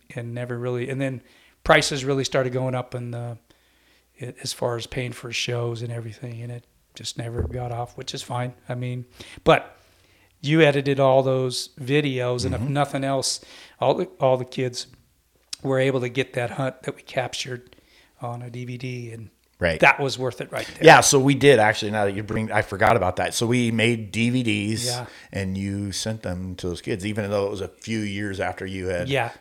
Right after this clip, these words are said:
Speaker 2: filmed the hunts.
Speaker 1: Yeah, yeah.
Speaker 2: And did, did one of them had passed away, or he
Speaker 1: Yeah,
Speaker 2: was
Speaker 1: there's
Speaker 2: getting
Speaker 1: actually
Speaker 2: ready
Speaker 1: been,
Speaker 2: to?
Speaker 1: actually been a couple of 'em that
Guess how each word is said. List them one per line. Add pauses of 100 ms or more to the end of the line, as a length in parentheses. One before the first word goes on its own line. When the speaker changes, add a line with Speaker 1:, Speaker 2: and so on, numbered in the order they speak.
Speaker 2:
filmed
the
hunts.
Speaker 1:
Yeah, (500)
yeah.
Speaker 2:
And (300)
did, (800)
did
one
of
them
had
passed
away, (100)
or
he
Speaker 1:
Yeah,
Speaker 2:
was
Speaker 1:
there's
Speaker 2:
getting
Speaker 1:
actually
Speaker 2:
ready
Speaker 1:
been,
Speaker 2:
to?
Speaker 1:
actually
been
a
couple
of
'em
that